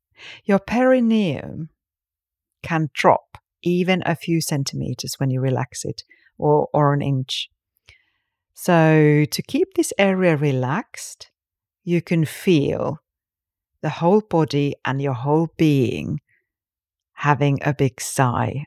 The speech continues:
of relief. And I would invite you to repeat this as often as, as possible. As I said, <laughs> nobody can see it. You can do it in a, in a queue somewhere, or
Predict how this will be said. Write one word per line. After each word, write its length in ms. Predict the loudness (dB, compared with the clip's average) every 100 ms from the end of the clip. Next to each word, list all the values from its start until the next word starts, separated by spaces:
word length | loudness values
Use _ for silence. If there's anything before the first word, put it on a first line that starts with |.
| _
of 180 | -8 -2
relief. 640 | 0 0 -6 -14 -18 -20 _ _ _ _ _ _ _ _ _ _
And 140 | 0 4
I 120 | 4
would 140 | 2
invite 460 | 0 0 0 -2 -2
you 80 | -6
to 120 | -4
repeat 380 | -4 -2 -2 -2
this 200 | -2 -4 -2
as 180 | -4 -2
often 360 | -6 -6 -6 -4
as, 180 | -4 -8 -6
as 160 | -6
possible. 440 | -6 -6 -6 -2 -2
As 100 | 0
I 60 |
said, 200 | 0 -2
<laughs> 120 | 0 2
nobody 280 | 2 0
can 160 | -2 -4
see 340 | -2 0 0
it. 120 | 0 -6
You 60 |
can 140 | -4 -4
do 180 | 0
it 140 | 0 0
in 120 | 0
a, 160 | 0 0
in 140 | 0
a 120 | -2 -6
queue 340 | _ -4 -2 -2
somewhere, 600 | 0 0 0 0 0 -2
or 280 | -2 -2